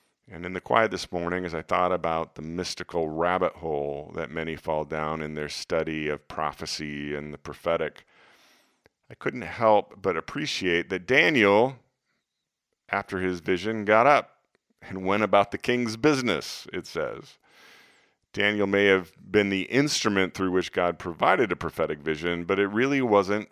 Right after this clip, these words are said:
for him. He didn't understand it.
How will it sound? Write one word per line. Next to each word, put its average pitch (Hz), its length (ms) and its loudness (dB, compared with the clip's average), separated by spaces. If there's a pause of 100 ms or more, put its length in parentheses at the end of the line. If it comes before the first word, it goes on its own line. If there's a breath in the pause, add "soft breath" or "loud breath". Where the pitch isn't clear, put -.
for 98 800 0
him. 101 600 -4 (600)
He 110 140 -16
didn't 104 240 -8
understand 101 540 -2
it. - 140 -12